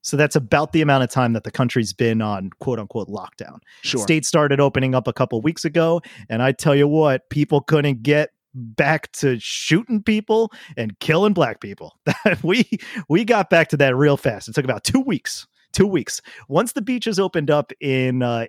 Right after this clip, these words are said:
Speaker 1: I think there was a shooting at Myrtle Beach. There's shootings in Georgia. There's, uh, there's, you know, we have, we're back to random civilians being shot because no, 'cause people aren't just staying at home anymore. And then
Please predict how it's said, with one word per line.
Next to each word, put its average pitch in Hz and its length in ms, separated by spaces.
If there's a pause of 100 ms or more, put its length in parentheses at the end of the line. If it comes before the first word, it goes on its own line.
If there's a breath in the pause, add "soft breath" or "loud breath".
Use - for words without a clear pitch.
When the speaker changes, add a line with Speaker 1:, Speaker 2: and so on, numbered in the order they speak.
Speaker 1:
I 143 80
think 165 160
there 160 100
was 131 100
a 113 40
shooting 185 320
at 156 80
Myrtle 143 240
Beach. 214 400 (300 loud breath)
There's 120 140
shootings 147 440
in 107 160
Georgia. 185 560 (320 soft breath)
There's, 131 340
uh, 120 260
there's, 113 420
you 127 120
know, 123 80
we 120 140
have, 131 220
we're 131 100
back 143 240
to 127 520 (180)
random 147 280
civilians 143 400
being 120 220
shot 190 380 (260)
because 127 360
no, 117 300 (320)
'cause 117 140
people 120 260
aren't 110 260
just - 240 (220 loud breath)
staying 113 320
at 104 60
home 160 240
anymore. 147 420 (320 loud breath)
And 127 160
then 127 380